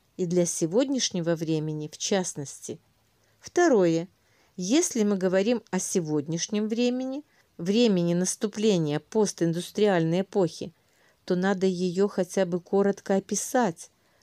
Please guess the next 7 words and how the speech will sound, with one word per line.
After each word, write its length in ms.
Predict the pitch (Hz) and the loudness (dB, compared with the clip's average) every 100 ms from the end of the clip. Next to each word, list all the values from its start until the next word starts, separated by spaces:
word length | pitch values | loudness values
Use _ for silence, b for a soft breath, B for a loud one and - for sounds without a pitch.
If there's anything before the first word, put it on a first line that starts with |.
| _ | _
потому 360 | - 165 180 185 | -8 -2 0 -2
что 180 | - 180 | -4 -2
выживает 520 | 180 185 190 190 175 | -2 0 2 2 2
человек, 760 | - 175 160 156 202 311 - _ _ _ - | -2 0 2 2 2 0 -4 _ _ _ -8
адекватный 840 | 190 185 202 170 214 247 - 156 | -4 -2 -4 -2 -2 -2 -2 -4
новому 580 | 147 151 139 143 147 147 143 | -2 -4 -6 -6 -6 -8 -6
времени. 520 | 151 143 139 139 151 | -4 -4 -6 -12 -14